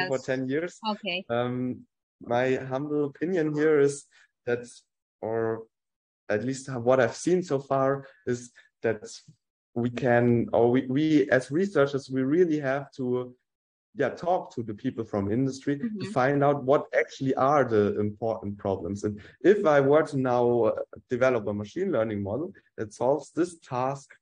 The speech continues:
Speaker 1: per-, this and that task perfectly, would this actually be of any use at all in the, in the real world? Because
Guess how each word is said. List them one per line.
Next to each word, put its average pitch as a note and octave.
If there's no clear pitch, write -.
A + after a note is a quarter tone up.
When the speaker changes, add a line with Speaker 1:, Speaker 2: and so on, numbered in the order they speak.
Speaker 1:
per-, -
this C#3
and B2+
that B2+
task B2+
perfectly, A2
would A3
this -
actually D#3
be D3+
of C3+
any D#3+
use F#3+
at C3
all B2
in G#2+
the, G#2+
in A2
the G#2
real A2+
world? B2+
Because B2+